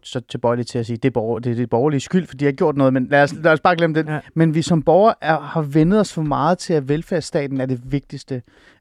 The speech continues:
Speaker 1: At vi netop ikke selv har noget værdi.
Speaker 2: Ja.
Speaker 1: Eller jo, men værdien er, at vi skaber, øh, velstand og velfærd, øh, via at betale vores skatter. Altså, jo
Speaker 2: Ja.
Speaker 1: mere vi arbejder,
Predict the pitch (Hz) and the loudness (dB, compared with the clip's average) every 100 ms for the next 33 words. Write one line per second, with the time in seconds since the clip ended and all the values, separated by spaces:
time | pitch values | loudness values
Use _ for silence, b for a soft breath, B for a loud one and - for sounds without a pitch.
0 | - 151 151 156 202 190 - 185 - - | -4 0 2 2 2 0 -2 -4 -4 0
1 | 220 - - 180 170 165 143 139 247 247 | 0 0 -2 -4 -2 -2 -2 -2 -4 -6
2 | - _ - - - _ _ _ - - | -10 _ -18 -18 -18 _ _ _ -16 0
3 | 160 135 - _ 139 156 - _ 147 147 | 2 2 0 _ 2 2 0 _ 0 0
4 | 131 _ - 139 214 202 143 151 127 147 | 0 _ -2 0 0 0 0 0 -2 -6
5 | 175 - 208 170 147 131 - 147 143 127 | -6 -2 0 0 -2 -4 -6 -4 0 0
6 | 117 147 208 - 202 - 139 143 196 - | 2 0 0 0 0 0 -2 0 -2 0
7 | 190 165 - 147 131 127 131 - 147 165 | 2 2 -2 -2 0 0 -4 -10 -4 -2
8 | 175 - 151 131 131 - 110 - - 160 | -2 -2 -4 -4 -8 -8 -10 -10 -6 0
9 | 165 226 240 185 190 214 202 | 2 4 2 2 2 2 0